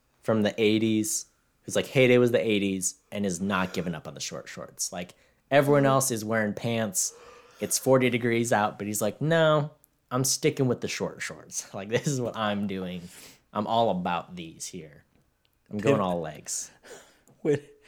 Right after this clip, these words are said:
Speaker 2: when they were in the, their room, you know, and Strider was, like, giving his little speech, Tiffany was like, "Please tell me he's wearing, like, skin-colored pants or something." I was like,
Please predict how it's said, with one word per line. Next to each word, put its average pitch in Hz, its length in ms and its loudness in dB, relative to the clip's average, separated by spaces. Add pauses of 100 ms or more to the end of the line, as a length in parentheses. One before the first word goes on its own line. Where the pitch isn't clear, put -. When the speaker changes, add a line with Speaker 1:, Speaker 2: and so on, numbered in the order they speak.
(240)
Speaker 2:
when 139 120 0
they 151 140 4
were 151 120 8
in 135 180 6
the, 120 240 4
their 113 260 6
room, 117 540 4
you 127 140 0
know, 123 160 4
and 113 140 2
Strider 113 320 2
was, 110 160 2
like, 107 180 -4
giving 110 240 -2
his 107 140 -4
little 110 180 -6
speech, - 640 -6 (600)
Tiffany 135 280 6
was 117 100 4
like, - 320 -4 (640)
"Please - 280 -4
tell 131 120 0
me 113 140 2
he's 107 180 -6
wearing, 110 320 0
like, 98 220 -8 (800)
skin-colored 113 800 0
pants 117 480 -4
or 127 80 -6
something." 139 300 0
I 147 80 -4
was 139 100 0
like, 135 240 -4